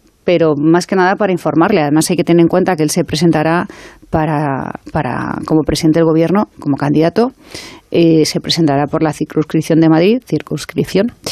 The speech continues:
y entonces sí que me gustaría, como esta es su casa y este es su equipo también, pues me gustaría que poco a poco conozca a todos los candidatos y me gustaría ir nombrándolos con él y viéndolo, pero ya te digo que él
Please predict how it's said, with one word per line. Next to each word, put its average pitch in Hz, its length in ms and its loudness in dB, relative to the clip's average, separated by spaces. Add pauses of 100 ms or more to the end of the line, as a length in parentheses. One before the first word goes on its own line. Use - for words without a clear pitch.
(380)
y 196 160 4
entonces 175 240 2
sí 170 100 -2
que 160 80 -2
me 156 100 4
gustaría, 147 440 0
como 147 180 -4
esta - 220 -2
es 165 80 -2
su 190 160 2
casa 226 400 0 (180)
y 175 160 0
este 156 220 -2
es 131 60 -4
su 117 640 0
equipo 220 460 0
también, 214 500 0
pues - 220 -6
me - 100 -2
gustaría 151 440 -4
que - 260 -2
poco 156 200 -2
a - 20 -2
poco 151 240 -2
conozca 143 640 -4
a - 40 -10
todos 185 220 2
los 185 100 0
candidatos 185 440 0
y - 20 0
me 185 80 4
gustaría 165 280 2
ir 202 60 2
nombrándolos 202 500 0
con 190 160 -2
él 214 140 4
y 208 60 2
viéndolo, 220 360 2
pero 160 300 0
ya 175 140 0
te 175 100 0
digo 190 180 4
que 180 160 0
él 214 160 2